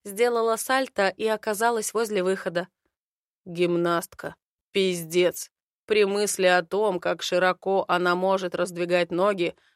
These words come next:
кровь от головы резко к паху прилила. Лучше бы я не знал.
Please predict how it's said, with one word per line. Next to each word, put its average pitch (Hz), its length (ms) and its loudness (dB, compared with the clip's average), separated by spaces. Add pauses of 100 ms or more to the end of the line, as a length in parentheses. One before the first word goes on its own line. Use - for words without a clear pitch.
(120)
кровь 185 440 2
от 175 140 -2
головы 175 680 2
резко 175 420 0
к - 140 -20
паху 175 480 2
прилила. 170 600 -2 (460)
Лучше 220 540 4
бы 180 160 0
я 180 220 4
не 175 160 0
знал. 170 420 -2